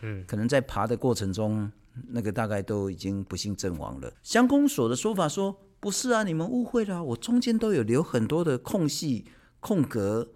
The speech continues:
Speaker 2: 或者是其他的通道，陆蟹就可以从这些通道过去，并不会阻扰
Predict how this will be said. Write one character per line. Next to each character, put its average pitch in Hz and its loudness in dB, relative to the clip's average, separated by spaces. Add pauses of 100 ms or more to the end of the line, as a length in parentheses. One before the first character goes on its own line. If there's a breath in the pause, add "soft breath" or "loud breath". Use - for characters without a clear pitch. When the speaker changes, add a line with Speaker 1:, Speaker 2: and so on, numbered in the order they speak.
(180)
Speaker 2:
或 190 0
者 127 -4
是 147 -4
其 123 -4
他 127 0
的 156 2
通 180 -2
道， 156 2 (380 soft breath)
陆 233 2
蟹 214 4
就 196 2
可 - 2
以 143 6
从 139 2
这 196 2
些 175 0
通 175 -2
道 170 2
过 156 4
去， 139 0 (300 loud breath)
并 233 4
不 131 0
会 175 0
阻 131 2
扰 175 2